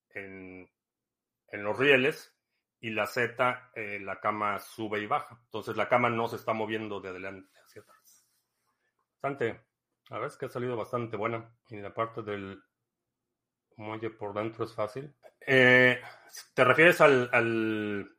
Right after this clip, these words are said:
al mecanismo para liberar el cargador? Es medio truculento, pero ya he armado, he armado otras. No es, esta es la primera empresa,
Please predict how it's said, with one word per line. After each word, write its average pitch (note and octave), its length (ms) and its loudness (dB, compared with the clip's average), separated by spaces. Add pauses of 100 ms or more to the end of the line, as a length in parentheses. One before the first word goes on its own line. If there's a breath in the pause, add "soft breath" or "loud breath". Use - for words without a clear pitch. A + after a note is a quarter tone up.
(640)
al A#2 160 4
mecanismo C3 800 0
para G#2+ 840 4
liberar A2 560 0
el A2+ 180 -6
cargador? A2 600 -2 (680)
Es D#3 280 2
medio D3 400 4
truculento, B2 840 -4 (120)
pero A#2 340 0
ya C#3+ 100 4
he D#3 40 6
armado, D#3 500 2
he A#2+ 360 -10
armado C#3+ 340 2
otras. D3+ 320 -2
No A#2 180 -4
es, B2+ 240 -10
esta C3+ 220 -6
es D#3+ 60 -4
la C3+ 120 0
primera B2+ 260 -4
empresa, B2+ 600 -6